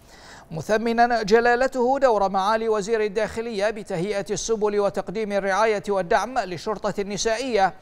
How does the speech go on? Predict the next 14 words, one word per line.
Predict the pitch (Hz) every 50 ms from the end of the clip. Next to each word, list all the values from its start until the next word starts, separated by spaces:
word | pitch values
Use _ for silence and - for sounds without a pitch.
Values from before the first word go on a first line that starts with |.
| - - - - - - - - -
بأن | 208 254 262 269 254
تكون | - 269 254 - 277 294 285 277
عنصرا | 262 247 277 285 262 - 226 202 185 180 180 175 175 180
أساسيا | 165 - 202 185 160 - 220 208 196 202 220 247 262
في | - 226
العمل | 202 180 165 190 202 208 202 190 185
الشرطي | 175 - - 202 190 185 180 175 - 196 202 233 247 254
ومحل | 226 220 175 180 160 139 - 175 196 196 180
ثقة | - 233 226 - 233 202 - 226 220 202 208
في | - 226 226
تولي | - - 214 202 214 233 240 240 233
المسؤوليات | 220 208 220 - - 196 220 220 214 208 190 185 202 220 220 - 233
الأمنية | 220 185 - 220 226 247 277 285 254 220 - -
الملقاة | 214 208 202 202 208 196 196 - 220 202